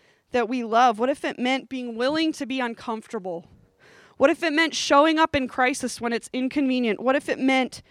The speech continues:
taking up our cross and laying down our rights for the sake of our friends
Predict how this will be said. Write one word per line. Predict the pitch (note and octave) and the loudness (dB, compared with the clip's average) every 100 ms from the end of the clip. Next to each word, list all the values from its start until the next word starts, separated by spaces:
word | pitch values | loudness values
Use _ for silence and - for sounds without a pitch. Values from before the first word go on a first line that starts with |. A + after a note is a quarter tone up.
| _ _ _ _ _ _ _ | _ _ _ _ _ _ _
taking | - D4+ E4+ D#4 | -4 0 2 2
up | C#4 | 2
our | C4+ | 0
cross | A#3 B3 B3 B3 A#3 | -2 2 4 4 0
and | A3+ | -2
laying | A3+ B3+ C4 | -2 -2 -2
down | A#3 A3+ A3+ | -2 -2 -2
our | A#3+ B3+ C#4 | 0 0 2
rights | C4 G3+ - - - _ _ _ _ _ | 2 0 -4 -14 -20 _ _ _ _ _
for | - B3 | -16 -10
the | B3+ | -10
sake | - C#4+ C4+ | -6 -6 -2
of | A#3 | 0
our | G3+ | 0
friends | - G#3 F#3+ E3+ - | 0 2 2 -2 -8